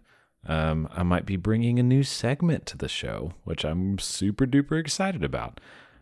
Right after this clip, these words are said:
Um, we're gonna be working on doing more event type stuff. We're gonna be,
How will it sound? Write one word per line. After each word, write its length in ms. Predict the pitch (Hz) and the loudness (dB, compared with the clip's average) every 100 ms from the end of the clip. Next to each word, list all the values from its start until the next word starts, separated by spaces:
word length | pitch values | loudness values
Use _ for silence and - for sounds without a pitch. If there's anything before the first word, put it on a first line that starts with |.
| _ 78 | _ -2
Um, 480 | 78 76 73 73 - | 0 2 0 -2 -2
we're 160 | 95 95 | 2 4
gonna 100 | 95 | 4
be 160 | 87 | 4
working 480 | 82 85 87 87 82 | 2 0 2 2 2
on 680 | 85 85 87 87 87 87 78 | 0 2 2 2 2 0 -2
doing 460 | 85 87 90 92 90 | 0 2 2 2 2
more 280 | 95 110 | 2 2
event 340 | 110 120 147 - | 2 2 0 -2
type 240 | 78 78 | -6 -6
stuff. 320 | - 67 - | -6 -6 -4
We're 80 | 95 | -2
gonna 120 | 110 | 0
be, 280 | 107 123 117 | 2 2 0